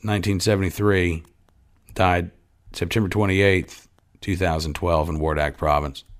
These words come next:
Riley Stevens enlisted in the U S Army in January of nineteen ninety-three as an infantryman. He was assigned to the, uh, First Battalion, three twenty-seven Infantry Regiment, Hundred and first Airborne Division at Fort Campbell,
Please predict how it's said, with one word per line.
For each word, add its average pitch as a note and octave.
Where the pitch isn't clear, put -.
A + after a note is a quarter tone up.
Riley G2+
Stevens A#2
enlisted F#2
in F2
the F2+
U F2+
S E2+
Army F2
in E2
January G2
of D#2+
nineteen D#2
ninety-three D2+
as D2+
an D#2
infantryman. D2+
He -
was D#2
assigned E2+
to E2
the, D#2
uh, -
First E2+
Battalion, E2+
three -
twenty-seven F2
Infantry E2+
Regiment, E2+
Hundred F#2+
and D#2+
first F2
Airborne F2
Division E2
at D2+
Fort E2+
Campbell, F2